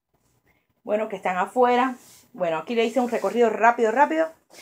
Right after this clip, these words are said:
Esta es una nueva que me regaló mi vecina, que es de sol. La traje para acá para que la vieran,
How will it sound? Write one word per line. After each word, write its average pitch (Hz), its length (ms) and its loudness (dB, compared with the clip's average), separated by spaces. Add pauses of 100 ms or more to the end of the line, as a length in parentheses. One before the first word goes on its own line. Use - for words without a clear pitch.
(240)
Esta 226 280 4
es 247 60 2
una 226 240 0
nueva 226 680 4 (840)
que 196 80 -8
me 196 80 -4
regaló 190 320 2
mi 220 100 -2
vecina, 247 680 0 (100)
que 208 80 0
es 190 60 2
de 214 100 4
sol. 240 400 2
La 180 140 0
traje 196 220 4
para 190 140 2
acá 202 140 2
para 202 180 2
que 180 60 0
la 170 140 2
vieran, 269 340 4